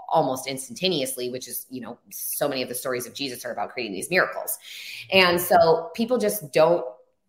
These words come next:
know about that 'cause the church has wiped all of that history out. Even Mary Magdalene used to have her own gospel in the Bible, and it was all about unconditional love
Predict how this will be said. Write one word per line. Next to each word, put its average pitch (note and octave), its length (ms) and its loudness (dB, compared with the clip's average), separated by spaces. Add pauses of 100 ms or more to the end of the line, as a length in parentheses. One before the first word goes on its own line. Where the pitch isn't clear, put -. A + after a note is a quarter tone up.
(340)
know G3 240 8
about C3+ 280 6
that F3+ 380 6
'cause D3 260 2
the C3+ 100 -6
church F#3 360 0
has C#3+ 240 0
wiped D#3 340 2 (160)
all F3+ 240 8
of G#3 100 2
that D3+ 180 6
history D#3 340 -2
out. C#3+ 280 2
Even G3+ 200 0
Mary F#3+ 180 2
Magdalene F#3+ 380 2
used G3+ 180 -2
to F#3+ 60 -6
have F#3+ 220 0
her F3+ 180 -2
own F3 180 2
gospel - 460 0
in C3+ 100 -4
the C3 180 -4
Bible, - 220 4
and D#3 80 -2
it E3 60 0
was D#3+ 120 0 (140)
all F3+ 160 8 (100)
about G3+ 340 4
unconditional C#3+ 600 -4
love B2 260 0